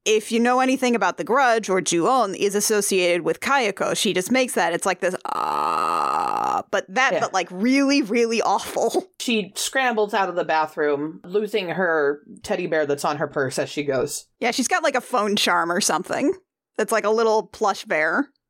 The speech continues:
Speaker 2: She rushes to the security that's downstairs in the building, and they say they'll go take a look at it for her.
Speaker 1: So she sits at the security office and keeps an eye on the monitors from there.
Speaker 2: And she watches the security guard go upstairs, go to the bathroom she was in,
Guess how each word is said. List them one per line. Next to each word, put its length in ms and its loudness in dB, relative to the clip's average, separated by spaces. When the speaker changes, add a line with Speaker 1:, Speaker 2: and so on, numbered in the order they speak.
Speaker 2:
She 220 -2
rushes 400 -2
to 80 -2
the 80 2
security 580 0
that's 240 -2
downstairs 640 0
in 160 -2
the 60 0
building, 600 -2
and 200 0
they 120 2
say 220 0
they'll 180 0
go 140 -2
take 180 -4
a 40 -2
look 240 -2
at 80 -2
it 120 -4
for 180 -2
her. 260 -6
Speaker 1:
So 180 -2
she 160 0
sits 280 0
at 100 4
the 260 2
security 500 2
office 500 0
and 480 0
keeps 300 0
an 100 2
eye 160 2
on 120 0
the 60 0
monitors 840 0
from 500 -2
there. 600 -2
Speaker 2:
And 180 -2
she 140 -2
watches 300 0
the 60 -8
security 360 -2
guard 240 -2
go 120 0
upstairs, 400 -2
go 120 0
to 60 2
the 100 2
bathroom 420 -2
she 160 -2
was 160 0
in, 260 -2